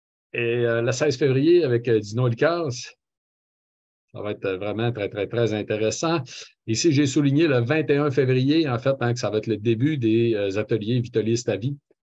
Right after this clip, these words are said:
Donc, vous avez donc jusqu'au vingt et un janvier pour bénéficier du rabais de quarante dollars que j'ai mentionné tout à l'heure. Ah, Anne-Isabelle Dionne, donc docteur Dionne, euh, qui était, euh, déjà avec nous à plusieurs reprises, en, en fait, par le passé. Elle va nous parler maintenant de,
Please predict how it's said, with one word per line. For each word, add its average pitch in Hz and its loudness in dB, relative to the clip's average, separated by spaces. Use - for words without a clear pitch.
Donc, 113 -2
vous 110 -4
avez 127 2
donc 120 0
jusqu'au 107 -2
vingt 113 0
et 113 0
un 120 2
janvier 117 0
pour 110 -6
bénéficier 101 -6
du 104 -4
rabais 98 -2
de 107 -6
quarante 95 -4
dollars 101 -2
que 95 -8
j'ai 95 -6
mentionné 95 -8
tout - -10
à 92 -4
l'heure. 117 -4
Ah, 151 -2
Anne-Isabelle 127 2
Dionne, 147 0
donc 110 -2
docteur 110 0
Dionne, 113 -2
euh, 95 -6
qui 95 -10
était, 107 -2
euh, 95 -2
déjà 101 -2
avec 117 0
nous 131 2
à 104 -4
plusieurs 98 -4
reprises, 104 -4
en, 92 -10
en 90 -14
fait, 110 -8
par 98 -4
le 95 -4
passé. 92 -4
Elle 107 -4
va 101 -6
nous 98 -8
parler 98 -4
maintenant 107 -6
de, 95 -4